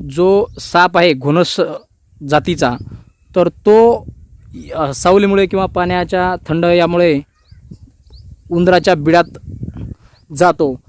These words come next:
आणि त्या उंदरामुळंच तो साप आपल्या शेतात राहतो. आपण रात्रंदिवस शेतात पाणी भरत असतो,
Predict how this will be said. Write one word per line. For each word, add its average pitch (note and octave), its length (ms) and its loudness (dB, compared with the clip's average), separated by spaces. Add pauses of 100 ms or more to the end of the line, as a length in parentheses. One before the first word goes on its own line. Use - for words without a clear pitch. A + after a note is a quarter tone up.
(100)
आणि E3 120 -8
त्या F3 100 2
उंदरामुळंच G#3+ 580 2
तो G#3+ 100 0
साप F#3+ 300 0
आपल्या F3+ 240 0
शेतात E3 260 -2
राहतो. D3 200 -2
आपण D#3 240 0
रात्रंदिवस F3 440 0
शेतात E3 200 -4
पाणी E3+ 280 -2
भरत D#3+ 240 -2
असतो, E3+ 340 -2